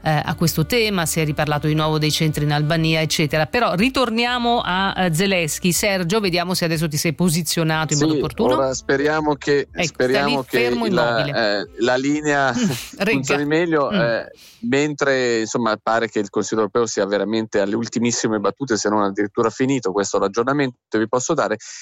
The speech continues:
Speaker 2: Però, eh, dicevamo, uno Zelensky, un-, uno Zelensky assolutamente combattivo, eh, e determinato, quello che si è presentato oggi in sala stampa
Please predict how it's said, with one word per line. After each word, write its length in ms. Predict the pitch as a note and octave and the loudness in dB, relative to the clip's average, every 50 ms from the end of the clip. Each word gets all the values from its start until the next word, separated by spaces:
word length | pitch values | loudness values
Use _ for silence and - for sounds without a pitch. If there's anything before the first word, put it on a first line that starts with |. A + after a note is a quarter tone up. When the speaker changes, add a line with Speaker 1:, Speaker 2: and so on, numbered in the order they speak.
| - - - - _ | -18 -20 -20 -12 _
Speaker 2:
Però, 340 | - E3+ E3+ D#3 C#3 A#2 - | 0 0 2 2 2 0 0
eh, 220 | - A#2 A#2+ A#2+ | 0 0 0 0
dicevamo, 520 | A#2+ C3 C#3 C#3+ D3+ C#3 C#3 C3 B2+ B2+ B2+ | 0 -2 -2 0 0 2 0 0 0 0 0
uno 120 | B2 A#2+ | -2 -2
Zelensky, 480 | A#2 - C#3+ E3 F#3+ - F#3+ D3 B2+ - | 0 0 -2 -2 0 0 -2 -2 -2 -2
un-, 300 | - B2+ C3 C3+ C3 C3 A2 | -2 -2 -2 0 -2 -2 -2
uno 240 | A#2 C#3+ C#3+ C#3+ C3+ | 0 0 0 0 0
Zelensky 400 | B2+ C3+ D3+ G3 G#3+ - - D3+ | 0 -2 -2 -2 -2 -2 -2 -2
assolutamente 460 | A#2+ - - A#2+ G#2+ D3 F3+ - F3 - | -2 -2 -2 -2 -2 -2 0 -2 -2 -2
combattivo, 960 | - D3+ D3 C#3+ C3 B2 A2+ - _ - C#3+ B2+ A#2 A2 B2 C3 D#3 D3 - | -2 -2 -2 0 -2 -2 -4 -4 _ -2 -2 -2 0 0 0 2 0 0 -2
eh, 220 | G2 G2 G2 G2 | -2 -2 -2 -2
e 40 | F#2+ | -2
determinato, 560 | F#2+ G2 F#2 G#2+ G2+ G#2 A#2 B2+ B2 A2+ - | -2 -2 -2 -2 -2 0 0 0 0 0 0
quello 160 | G2+ G2+ G2+ | -2 0 -2
che 60 | G2 - | -2 -4
si 80 | - | -4
è 20 | F#2+ | -4
presentato 500 | F#2+ G2 G2 G2+ G2 G2 G#2 G2+ - G2+ | -4 -4 -4 -4 -4 -2 -2 0 0 0
oggi 220 | G#2 G#2 G2 - | 0 0 -2 -4
in 60 | G2+ F#2+ | -6 -4
sala 220 | - G2 F#2 F#2+ | -2 -2 -2 -2
stampa 360 | - - D#3 C3+ G#2+ - F#2+ | -2 -2 -4 -4 -2 -4 -6